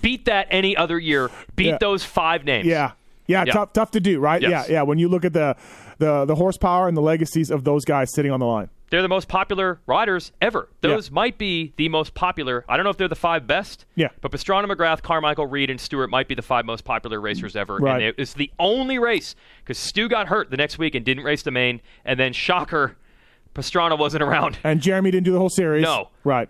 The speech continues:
Speaker 1: So we have one race ever with all five of them on the gate. It's this. So I'll take any other
Speaker 2: Yeah.
Speaker 1: hype Anaheim
Speaker 2: Right.
Speaker 1: you want.
Speaker 2: Uh, but of course, uh, coming into it, it's just a mutter. And that,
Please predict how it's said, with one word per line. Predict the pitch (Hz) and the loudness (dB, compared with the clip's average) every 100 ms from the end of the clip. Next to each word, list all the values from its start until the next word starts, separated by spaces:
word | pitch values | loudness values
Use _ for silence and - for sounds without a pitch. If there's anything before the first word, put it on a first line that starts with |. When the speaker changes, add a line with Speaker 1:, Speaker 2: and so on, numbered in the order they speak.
| - | -6
Speaker 1:
So | 160 | -2
we | 156 | 2
have | 151 | 2
one | 123 180 | 2 0
race | 208 208 196 | 2 0 0
ever | 185 143 | 0 0
with | 131 | 0
all | 139 | 0
five | - 139 | 0 0
of | 131 | 0
them | 131 | 0
on | 127 | 0
the | 123 | 0
gate. | 117 110 | 0 -2
It's | - | -8
this. | 117 107 - - | -4 -4 -4 -14
So | - 139 127 | -2 0 0
I'll | 135 143 147 - | 0 0 -2 -4
take | 147 135 | -4 -2
any | 156 165 180 | -2 0 2
other | 156 156 151 | 0 0 -2
Speaker 2:
Yeah. | 165 160 | -2 -2
Speaker 1:
hype | 156 196 202 | 0 0 0
Anaheim | 160 165 151 160 165 | 0 2 2 2 2
Speaker 2:
Right. | 156 | 2
Speaker 1:
you | |
want. | 139 117 - - - - - - - | 0 -2 -6 -20 -20 -20 -20 -18 -2
Speaker 2:
Uh, | 180 175 160 139 | 2 2 2 0
but | 156 202 | 0 0
of | - | 0
course, | - 285 262 202 - - - _ - - | 0 2 2 0 -4 -10 -18 _ -6 0
uh, | 165 165 | 2 2
coming | - 196 190 | 2 2 4
into | 190 180 | 4 4
it, | 165 - | 2 0
it's | 175 160 - | 0 0 -4
just | - 185 160 170 | 0 0 2 0
a | |
mutter. | 151 143 135 127 127 | 0 2 2 2 0
And | 151 151 | 0 2
that, | 175 220 | 2 0